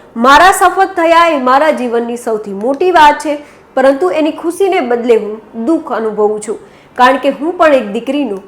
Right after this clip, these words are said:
બાપ છું. અનેક શાળા, કોલેજ અને બસ સ્ટેન્ડની આસપાસ લુખ્ખા તત્વો બારે માસ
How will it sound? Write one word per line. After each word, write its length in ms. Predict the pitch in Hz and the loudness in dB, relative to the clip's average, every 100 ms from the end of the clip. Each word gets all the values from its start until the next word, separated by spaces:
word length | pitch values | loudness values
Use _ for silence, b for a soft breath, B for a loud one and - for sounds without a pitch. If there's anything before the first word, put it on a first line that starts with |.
| - _ | -20 _
બાપ 400 | 214 240 226 214 - | 0 4 4 0 -12
છું. 100 | 214 - b b b | -16 -16 b b b
અનેક 300 | - 320 415 | 0 0 0
શાળા, 580 | - 320 311 339 359 349 - | 2 4 6 6 4 -4 -2
કોલેજ 380 | 302 330 370 370 - | 0 2 0 -2 -6
અને 160 | 269 269 | 0 0
બસ 200 | 220 262 | 0 -4
સ્ટેન્ડની 560 | 277 359 359 277 277 - - | -2 -2 -2 -2 -6 -10 0
આસપાસ 440 | 285 302 302 - - B B - | 0 2 0 -2 -4 B B -6
લુખ્ખા 600 | 247 330 330 392 403 320 | -2 -2 2 2 4 2
તત્વો 280 | 285 302 320 | 2 2 2
બારે 440 | 233 254 294 427 | 4 6 6 6
માસ 340 | 349 262 240 | 4 2 0